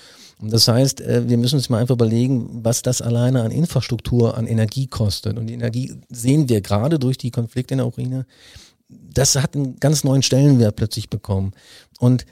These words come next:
auch mal ein einfaches Beispiel. Wir haben ein Buch, das wird gedruckt, das braucht Energie, braucht Holz, braucht Papier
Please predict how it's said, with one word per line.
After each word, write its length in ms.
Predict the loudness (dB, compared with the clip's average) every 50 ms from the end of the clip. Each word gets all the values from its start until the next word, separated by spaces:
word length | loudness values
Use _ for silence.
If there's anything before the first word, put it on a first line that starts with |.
| _ _ _
auch 120 | 2 4
mal 160 | 4 4 4
ein 80 | 4 2
einfaches 380 | 0 0 2 2 2 2 0
Beispiel. 420 | 0 0 0 0 -2 -2 -4 -6 -4
Wir 100 | -2 0
haben 160 | 0 2 2
ein 160 | 2 0 0
Buch, 240 | 0 -2 -4 -4 -2
das 180 | -2 -2 0 0
wird 140 | -2 -2
gedruckt, 380 | -2 -2 0 0 0 0 0 -4
das 80 | -6 -4
braucht 220 | -4 -4 -2 -2
Energie, 340 | -2 -2 -4 -4 -6 -6 -8
braucht 340 | -8 -4 -2 -2 -2 -2 -4
Holz, 300 | -6 -6 -6 -8 -10 -8
braucht 180 | -10 -10 -6
Papier 500 | -4 -6 -6 -4 -4 -2 -2 -2 -2 -2